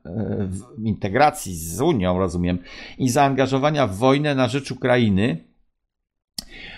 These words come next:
No to nie różni się znowu niczym od Trzaskowskiego, który też jest zwolennikiem większej integracji z Unią Europejską i zaangażowania w wojnę na rzecz Ukrainy.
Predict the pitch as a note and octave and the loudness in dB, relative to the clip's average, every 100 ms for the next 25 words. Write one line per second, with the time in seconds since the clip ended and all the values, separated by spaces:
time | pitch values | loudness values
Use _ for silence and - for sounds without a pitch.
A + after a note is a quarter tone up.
0 | - B2+ D#3 G#3 F#3+ - B2+ F3 F#3+ F3 | 0 2 4 4 4 2 2 4 6 6
1 | C#3+ F#3+ F#3+ F3 B2 C3 A3 B2 A2 C3 | 4 0 2 0 0 0 2 4 4 2
2 | C3 E3 D#3 - - D3 - E3+ - G3+ | 0 -2 -2 -4 -2 -2 -2 -4 0 2
3 | E3 - B2+ C3 F#3+ - B2 - - F2+ | 2 2 0 2 0 2 2 2 -4 -2
4 | A#2 A#2 B2+ C3 A2+ A2 C3 - A2+ G#2 | 2 2 2 0 0 2 0 0 -2 0
5 | A2 G2+ A2 - A2 G#2+ A2 G#2+ G2 F#2+ | -2 2 2 2 -4 -2 0 2 2 2
6 | F2+ D3+ D#3 E3 D3 A2+ B2+ A#2 B2 A2+ | 0 0 -2 -2 0 2 2 2 0 0
7 | B2+ C#3 A2+ E2+ A#2 B2 B2+ G#2+ G2 A2 | 0 0 0 0 2 2 2 0 0 -2
8 | A2+ A2 G2+ F2 D2 | -4 0 2 2 -2